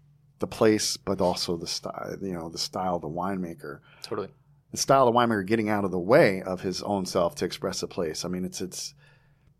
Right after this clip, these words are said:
Speaker 1: it's crazy.
Speaker 2: Yeah. Yeah. I'm a big believer. And I see a lot of guys too,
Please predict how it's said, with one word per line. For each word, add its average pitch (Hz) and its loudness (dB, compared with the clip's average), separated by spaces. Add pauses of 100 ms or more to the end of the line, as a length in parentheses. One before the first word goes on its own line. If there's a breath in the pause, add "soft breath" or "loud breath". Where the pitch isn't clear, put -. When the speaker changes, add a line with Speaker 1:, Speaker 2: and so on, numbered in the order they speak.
(340)
Speaker 1:
it's - -10
crazy. 101 2
Speaker 2:
Yeah. 101 2 (200)
Yeah. 110 2
I'm 139 2
a 139 -2
big 107 -2
believer. 101 0
And 135 4
I 139 4
see 143 0
a 170 6
lot 143 6
of 120 -2
guys 113 2
too, 117 0